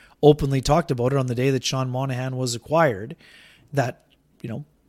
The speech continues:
a lot of people speculating about the Jets making a move on defense. Well, they're gonna find out what Ville Heinola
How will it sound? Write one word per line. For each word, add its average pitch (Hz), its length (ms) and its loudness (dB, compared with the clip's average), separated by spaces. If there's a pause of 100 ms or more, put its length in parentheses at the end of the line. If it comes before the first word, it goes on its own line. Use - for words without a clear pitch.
a 147 120 -12
lot 127 160 2
of - 60 -4
people 131 200 -6
speculating 131 580 0
about 127 160 -2
the 123 60 -10
Jets 131 280 -4
making 135 200 -4
a 127 40 -4
move 135 200 0
on 131 120 -2
defense. 147 400 -4
Well, 131 100 -2
they're 151 100 4
gonna 165 120 0
find 151 300 2
out 139 100 4
what 139 140 2
Ville 139 200 2
Heinola 131 560 -2